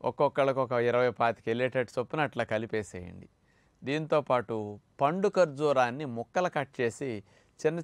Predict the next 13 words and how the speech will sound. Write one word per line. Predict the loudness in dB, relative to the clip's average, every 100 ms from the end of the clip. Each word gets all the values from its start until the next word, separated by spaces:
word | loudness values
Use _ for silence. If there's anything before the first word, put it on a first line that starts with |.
| -2
చిన్న | -2
ముక్కలుగా, | -4 -6 -10 -10
ఇప్పుడు | -12 -6
ఒక | -6 -6
కాయని | -4 2 4 2 -2 -8 -12 _ _ _
ఆరేడు | 0 2 4 2 -2
ముక్కలు, | -4 -4 -2
పది | 0 0
ముక్కల | -4 -4 -2
దాకా | 0 -2 -4
కట్ | -4 -6 -6 -4
చేయొచ్చు | -6 -6 -14
అనమాట | -14